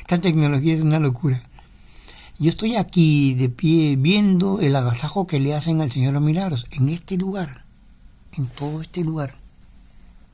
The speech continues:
con las flores en el piso, armando, pues, una imagen,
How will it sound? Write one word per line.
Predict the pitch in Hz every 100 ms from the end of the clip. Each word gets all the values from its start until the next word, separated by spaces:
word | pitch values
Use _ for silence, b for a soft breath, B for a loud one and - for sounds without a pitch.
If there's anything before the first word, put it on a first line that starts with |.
| - - - - - -
con | 151 143
las | 135 120
flores | 170 190 208 202
en | 147
el | 123
piso, | 180 196 - - - - - - - - - B B B B -
armando, | - 123 123 156 190 190 185 180
pues, | 165 139
una | - 185 175
imagen, | 165 185 185 165 156